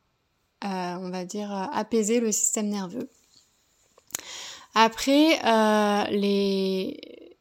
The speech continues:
les similitudes que j'ai déjà notées également sur ce massage-là, c'est que les directions sont quand même, euh, globalement les mêmes, c'est-à-dire que souvent on va aller vers les extrémités, donc on va partir par exemple de l'épaule pour aller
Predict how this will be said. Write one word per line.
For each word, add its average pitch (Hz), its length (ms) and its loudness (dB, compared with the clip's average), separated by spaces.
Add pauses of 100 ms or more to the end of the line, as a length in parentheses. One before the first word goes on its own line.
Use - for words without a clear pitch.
(140)
les 214 200 -2
similitudes 262 600 4
que 233 100 -2
j'ai 196 140 -4
déjà 208 240 -2
notées 233 360 -2
également 196 460 -4
sur 214 220 -8
ce - 120 -8
massage-là, 202 560 -4
c'est 226 220 2
que 254 320 2
les 226 100 0
directions 240 600 2
sont 233 180 0
quand 214 180 -2
même, 254 280 2 (800)
euh, 190 960 -2 (300)
globalement 233 680 6
les 240 160 6
mêmes, 233 380 4
c'est-à-dire 214 580 0
que 240 120 -2
souvent 226 520 0
on 220 140 -2
va 202 120 0
aller 226 260 2
vers 233 360 0
les 226 240 0
extrémités, 214 640 -2
donc 247 240 -2
on - 20 -10
va 190 100 -6
partir 202 360 -10
par 208 160 -10
exemple 208 240 -6
de 208 100 -2
l'épaule 214 460 -2
pour 214 160 -14
aller 196 320 -10